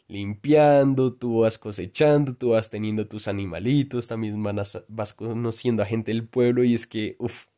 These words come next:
me, me fascinó. Y estoy muy adicto, ya llevo como treinta horas más o menos. Y solo quería mencionarlo, porque Stardew Valley es algo que me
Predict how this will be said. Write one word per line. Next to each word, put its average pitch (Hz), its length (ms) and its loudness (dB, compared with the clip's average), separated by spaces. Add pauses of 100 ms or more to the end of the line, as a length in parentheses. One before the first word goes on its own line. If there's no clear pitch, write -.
(280)
me, 101 320 -4 (800)
me 104 180 -4
fascinó. 95 760 -2 (440)
Y 101 760 -4
estoy 90 380 -10
muy 123 260 4
adicto, 123 320 4
ya 113 140 0
llevo 107 280 0
como 110 560 0
treinta 117 640 -4
horas 131 400 -2
más 127 280 -4
o 123 40 -12
menos. 139 520 -8 (640)
Y 107 640 -6
solo 131 280 0
quería 123 220 2
mencionarlo, 120 500 2 (320)
porque - 600 -4 (180)
Stardew 123 480 0
Valley 123 340 2
es 117 220 -4
algo 117 340 -6
que 117 140 -6
me 110 400 -2